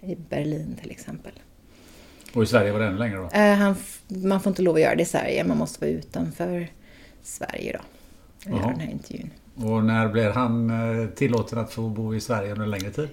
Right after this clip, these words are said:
Speaker 1: Ja, vi hade hoppats på då att vi skulle få ett beslut på det nu. Men, eh, vi har fått besked från Migra-, Migrationsverket att det kan ta upp till ett år till.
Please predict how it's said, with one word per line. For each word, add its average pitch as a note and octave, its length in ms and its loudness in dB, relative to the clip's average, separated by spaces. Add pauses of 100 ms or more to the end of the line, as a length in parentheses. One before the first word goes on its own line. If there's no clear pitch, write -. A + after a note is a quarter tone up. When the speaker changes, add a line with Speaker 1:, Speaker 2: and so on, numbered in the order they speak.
Speaker 1:
Ja, C4+ 200 12
vi C4 140 10
hade B3+ 160 10
hoppats D4 540 4
på - 160 2
då G#3 200 10
att F#3+ 240 6
vi F#3 60 4
skulle F#3 420 6
få F3+ 380 6
ett E3 240 6
beslut - 340 2
på E3+ 80 4
det D#3 120 8
nu. A3 380 6
Men, F#3+ 400 6
eh, F#3+ 220 4 (440)
vi G3+ 100 10
har G3+ 80 10
fått G3 180 0
besked - 260 2
från E3+ 120 -2
Migra-, E3 260 0
Migrationsverket E3 880 0
att - 100 -6
det - 80 -4
kan - 160 -4
ta - 120 -4
upp - 140 -4
till - 140 -2
ett - 100 -8
år - 220 -2
till. - 460 0